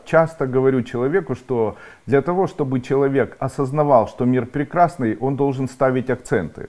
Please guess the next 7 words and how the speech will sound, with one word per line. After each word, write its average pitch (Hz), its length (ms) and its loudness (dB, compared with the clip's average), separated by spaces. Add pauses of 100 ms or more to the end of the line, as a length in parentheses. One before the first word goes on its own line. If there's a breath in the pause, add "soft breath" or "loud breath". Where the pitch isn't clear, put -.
Вот 135 260 -6
с - 100 -20
таких 180 380 -4
слов 160 320 0 (100)
«а 123 100 2
мне 139 280 0
нравится» 143 720 0